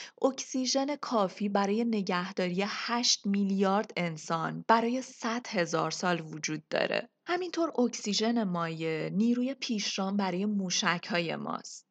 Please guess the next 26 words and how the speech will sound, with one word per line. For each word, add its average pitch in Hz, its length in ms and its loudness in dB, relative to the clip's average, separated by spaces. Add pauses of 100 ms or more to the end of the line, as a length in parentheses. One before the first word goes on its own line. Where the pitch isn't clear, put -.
بنابراین 240 600 4 (100)
استخراج 208 720 -2 (120)
این 240 200 2
عنصر 175 420 0
در 160 300 -2
ماه 165 440 -4
می‌تونه 269 300 -2
سوخت 262 480 -4
مناسب 175 540 -2
سفرهای 185 720 0
دور 175 260 -4
و 160 60 2
دراز 156 400 2
ما 156 220 -2
باشه - 460 0 (200)
و 233 40 8
البته 233 420 2
در 226 300 0
اولین 185 580 0
قدم 160 560 -2
سوخت - 400 -4
مناسب 175 840 -2
برای 240 340 0
سفر 180 560 0
به 185 160 2
مریخ. 151 800 -6